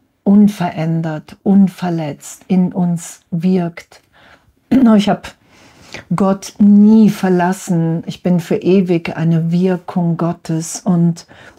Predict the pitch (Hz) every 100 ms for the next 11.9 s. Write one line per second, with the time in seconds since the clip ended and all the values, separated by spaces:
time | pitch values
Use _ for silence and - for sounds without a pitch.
0 | _ _ - 196 202 196 170 165 247 269
1 | 240 196 190 180 170 180 165 - - 202
2 | 214 233 202 180 185 - _ _ _ _
3 | _ _ _ _ _ _ _ _ _ _
4 | - 185 180 180 180 170 - - - -
5 | 202 202 190 202 180 202 190 - 185 -
6 | 185 208 - 196 185 - 151 170 214 202
7 | 185 190 - - - _ 190 180 - 202
8 | - - 180 175 175 - 185 180 - 180
9 | 180 175 - - _ - - - _ -
10 | 175 180 202 220 214 196 180 - - 196
11 | 185 180 208 185 - 196 196 190 -